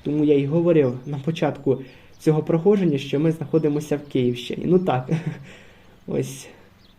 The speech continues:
така пасхалочка, можна так її вважати саме пасхалочкою, бо тому що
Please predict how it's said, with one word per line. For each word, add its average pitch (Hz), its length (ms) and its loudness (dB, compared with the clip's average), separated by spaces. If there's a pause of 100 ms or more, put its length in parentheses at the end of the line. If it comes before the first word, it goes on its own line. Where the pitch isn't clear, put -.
(160)
така 160 220 -4
пасхалочка, 151 800 -2
можна 135 340 -4
так 131 200 -8 (800)
її 143 200 0
вважати 165 400 2
саме 165 320 4
пасхалочкою, 151 920 -4
бо - 140 -6
тому 165 320 -4
що - 260 -6